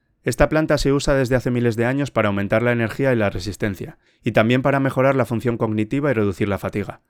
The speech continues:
además de aumentar la función sexual y la fertilidad tanto en hombres como en mujeres.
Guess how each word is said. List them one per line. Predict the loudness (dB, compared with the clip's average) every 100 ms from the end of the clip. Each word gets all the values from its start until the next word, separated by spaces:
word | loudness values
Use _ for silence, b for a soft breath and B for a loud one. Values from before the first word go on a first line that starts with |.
| _ _ _ _
además | 2 2 2
de | 4
aumentar | 2 2 2
la | 0
función | 0 0 0
sexual | 0 -2 0 0 0 -6
y | -2
la | 0
fertilidad | 0 -2 -2 0 2 0
tanto | 0 -2 -2
en | -2
hombres | -2 -2 -2
como | -4 -4
en | -4
mujeres. | -6 -6 -6 -6 -10